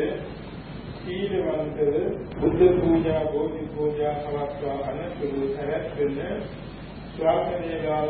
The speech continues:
ධර්ම දේශනාවේ සූදානම. ඉන්නවා ගයා සමරකෝන් ඇතිතුමාගේ ජන්මදිනය අද.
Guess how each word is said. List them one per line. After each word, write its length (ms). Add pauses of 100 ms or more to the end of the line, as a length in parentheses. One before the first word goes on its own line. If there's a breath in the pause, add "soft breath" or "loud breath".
ධර්ම 420
දේශනාවේ 840
සූදානම. 680 (1900)
ඉන්නවා 420 (1000)
ගයා 340
සමරකෝන් 760
ඇතිතුමාගේ 840
ජන්මදිනය 680 (140)
අද. 200